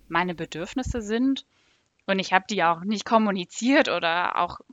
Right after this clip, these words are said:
Gefühle nicht, ähm, so kommuniziert, wie ich das, wie ich das jetzt tue. Und mir hat es geholfen, gewisse Dinge einfach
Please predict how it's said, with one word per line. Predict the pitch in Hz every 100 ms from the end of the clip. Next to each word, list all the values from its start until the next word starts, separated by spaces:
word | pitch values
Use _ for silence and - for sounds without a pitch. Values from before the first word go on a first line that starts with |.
| -
Gefühle | 165 165 - 196 247 180
nicht, | 175 180 - - _
ähm, | - 165 165 160 - _ _
so | - 180
kommuniziert, | 185 185 175 - 190 165
wie | 180
ich | -
das, | - - - _ _
wie | -
ich | 170
das | 151 -
jetzt | 160 - -
tue. | - 156 170 226 - _ _ _ _ _ _ _ _
Und | 196 190 185 180 -
mir | 208 208
hat | 208 233
es | -
geholfen, | 214 190 208 233 233 208
gewisse | 196 214 226
Dinge | 202 208 208 190
einfach | 180 196 202 - -